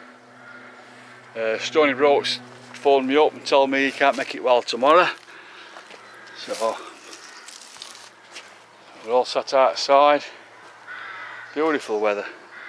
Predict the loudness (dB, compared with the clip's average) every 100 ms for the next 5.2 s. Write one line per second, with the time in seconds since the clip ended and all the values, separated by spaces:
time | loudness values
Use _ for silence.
0 | -18 -18 -18 -20 -20 -20 -20 -10 -8 -8
1 | -4 -6 -6 -8 -6 -6 -8 -10 -10 -12
2 | -14 -18 -20 -18 -18 -16 -18 -18 -20 -20
3 | -16 -16 -16 -18 -20 -20 -20 -18 -18 -20
4 | -20 -20 -20 -20 -20 -20 -20 -20 -20 -18
5 | -18 -18